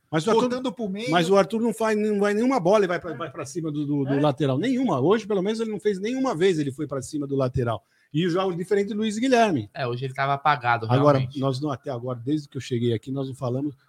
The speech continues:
Speaker 1: sobre o melhor jogador em campo, na minha
Speaker 2: Pra mim
Speaker 1: opinião.
Speaker 2: foi o Everton.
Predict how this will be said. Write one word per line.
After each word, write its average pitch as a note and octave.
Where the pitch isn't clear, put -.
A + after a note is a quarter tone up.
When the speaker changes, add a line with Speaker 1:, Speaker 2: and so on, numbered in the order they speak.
Speaker 1:
sobre C3+
o C#3
melhor C#3
jogador C#3+
em C#3+
campo, G2+
na A2
minha G#2
Speaker 2:
Pra A#2+
mim B2+
Speaker 1:
opinião. D3
Speaker 2:
foi A3
o G#3+
Everton. D3+